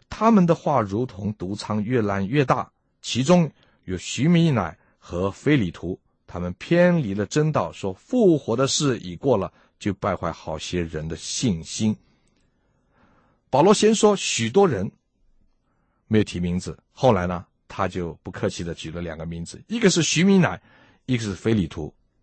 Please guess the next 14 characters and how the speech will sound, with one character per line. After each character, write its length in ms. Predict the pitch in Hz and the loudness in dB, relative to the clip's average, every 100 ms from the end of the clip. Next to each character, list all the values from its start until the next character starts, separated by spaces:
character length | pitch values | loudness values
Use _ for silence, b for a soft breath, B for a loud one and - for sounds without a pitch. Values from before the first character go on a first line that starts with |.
| _ _ _ _ _ | _ _ _ _ _
那 120 | 101 | -4
这 100 | 95 | -2
两 160 | 117 80 | -2 -2
个 60 | |
人 120 | 82 92 | -4 -4
一 60 | 135 | -2
定 160 | 147 | -2
是 160 | 120 107 | -2 -2
为 220 | 87 85 | -2 -2
首 280 | 113 - 76 | -2 -2 -4
的 120 | 85 | -4
领 200 | 87 73 | -4 -6
袖 260 | - 104 - _ _ _ _ _ _ _ - | -6 -4 -6 _ _ _ _ _ _ _ -2
啊。 200 | 113 | -2